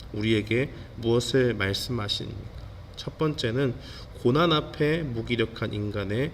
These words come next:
연약함을 보게 하십니다. 욥은 자신의 결백을 주장하면서 자신이 정말 견딜 수 없는 이 고난의 무게를 지금 짊어지고 있다라고 그렇게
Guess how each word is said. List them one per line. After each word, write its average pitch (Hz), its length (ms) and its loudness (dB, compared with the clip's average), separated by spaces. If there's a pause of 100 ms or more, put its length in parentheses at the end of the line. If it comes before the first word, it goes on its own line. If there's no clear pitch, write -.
(280)
연약함을 107 720 0 (340)
보게 110 240 0
하십니다. - 420 -2 (960)
욥은 151 280 8
자신의 143 480 4
결백을 127 500 6
주장하면서 107 1080 -2 (380)
자신이 160 540 8
정말 151 260 4
견딜 131 460 2
수 - 200 0
없는 123 380 2 (300)
이 127 100 6
고난의 123 540 4
무게를 107 600 2 (220)
지금 - 320 0
짊어지고 127 680 2
있다라고 104 540 -2
그렇게 123 520 0